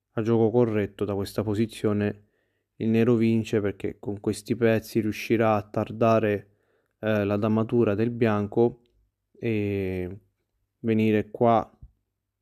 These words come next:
in qualche casella a dar fastidio al bianco, a prendersi magari un pezzo in più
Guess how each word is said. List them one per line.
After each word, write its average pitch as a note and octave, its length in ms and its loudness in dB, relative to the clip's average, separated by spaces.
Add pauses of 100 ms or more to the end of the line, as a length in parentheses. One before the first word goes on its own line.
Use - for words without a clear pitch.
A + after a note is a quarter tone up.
(160)
in G#2 400 -4
qualche A2 480 0
casella A2 600 0
a G2+ 40 -2
dar G2+ 180 -4
fastidio G#2+ 840 -2 (580)
al C#3+ 180 0
bianco, G#2 600 -2 (480)
a - 120 -20
prendersi A2 460 2
magari G#2+ 340 2
un G#2 100 -6
pezzo G#2 280 -4
in C3+ 80 -2
più F#2 200 -4